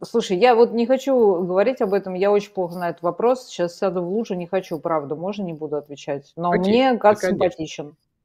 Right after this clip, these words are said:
Speaker 1: Очень.
Speaker 2: Окей.
Speaker 1: Если кому
Speaker 2: Окей.
Speaker 1: интересно. Я бы не стала за него голосовать, естественно, но, э,
Speaker 2: Почему? Почему, естественно?
Speaker 1: <sighs>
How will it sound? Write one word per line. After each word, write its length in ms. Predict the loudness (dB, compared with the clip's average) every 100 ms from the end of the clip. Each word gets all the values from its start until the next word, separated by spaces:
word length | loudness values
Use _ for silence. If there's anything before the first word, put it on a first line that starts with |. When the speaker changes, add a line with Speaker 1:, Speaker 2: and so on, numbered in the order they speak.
| _ _
Speaker 1:
Очень. 420 | 2 2 0 -12 -16 _ _ _ -8
Speaker 2:
Окей. 340 | -4 0 -2 -2 -6
Speaker 1:
Если 200 | -4 -4
кому 200 | -4 -2
Speaker 2:
Окей. 100 | -2
Speaker 1:
интересно. 380 | 2 2 4 8
Я 140 | 8
бы 60 | 8
не 80 |
стала 260 | 6 8 8
за 100 | 6
него 180 | 4 6
голосовать, 520 | 6 2 4 4 4
естественно, 580 | -2 -2 -2 -4 -8 -10
но, 1000 | -8 -2 -2 -2 -4 -4 -4 -4 -6 -10
э, 40 | -16 _ -6
Speaker 2:
Почему? 380 | -4 -2 -2 -4 _ _ -18
Почему, 240 | -8 -2
естественно? 560 | -2 0 -2 -2 -8 -10 _ _ _ _ _ _ _ _ _ _ _ _ _ _ _ _ _
Speaker 1:
<sighs> 800 | -2 0 0 -2 -6 -6 -8 -10